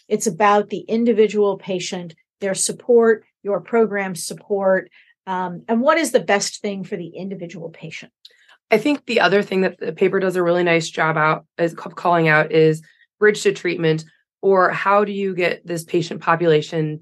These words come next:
Speaker 2: to tolerate or have better outcomes for certain operations? And the operations that they particularly call out are joint arthroplasty, abdominal wall hernia repair, and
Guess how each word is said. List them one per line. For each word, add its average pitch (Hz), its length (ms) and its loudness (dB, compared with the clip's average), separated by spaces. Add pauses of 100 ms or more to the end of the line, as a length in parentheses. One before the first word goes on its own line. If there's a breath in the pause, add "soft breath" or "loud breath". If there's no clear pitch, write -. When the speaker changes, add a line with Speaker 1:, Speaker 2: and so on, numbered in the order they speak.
(140)
Speaker 2:
to 156 340 -2
tolerate 160 720 2 (400 soft breath)
or 175 140 -2
have 156 260 2
better 170 240 4
outcomes 160 420 -2
for 170 120 -6
certain 170 360 -2
operations? 160 600 -2
And 185 100 -4
the 196 160 2
operations 185 500 -2
that 170 120 -4
they 175 100 -2
particularly 175 640 -2
call 156 260 -2
out 156 260 0 (340 loud breath)
are 175 120 4
joint 185 360 -2
arthroplasty, 185 920 0 (260 soft breath)
abdominal 180 440 2
wall 196 160 4
hernia 160 320 0
repair, 156 420 0
and - 100 -10